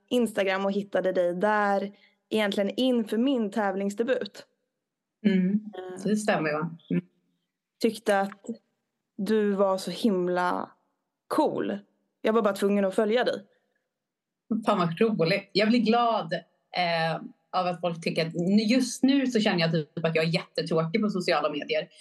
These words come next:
Speaker 2: Eh, men jag tycker det är jätteroligt när folk hittar dit,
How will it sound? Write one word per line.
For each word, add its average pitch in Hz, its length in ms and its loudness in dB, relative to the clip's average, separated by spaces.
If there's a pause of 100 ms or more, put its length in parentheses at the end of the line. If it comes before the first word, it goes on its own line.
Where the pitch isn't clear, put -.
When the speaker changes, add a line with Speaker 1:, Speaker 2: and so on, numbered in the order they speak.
(360)
Speaker 2:
Eh, 180 320 2
men 190 160 0
jag 190 140 -2
tycker 202 160 -4
det 185 100 0
är 180 40 -2
jätteroligt 175 320 -2
när 175 100 2
folk 165 200 0
hittar 165 200 2
dit, 175 440 -2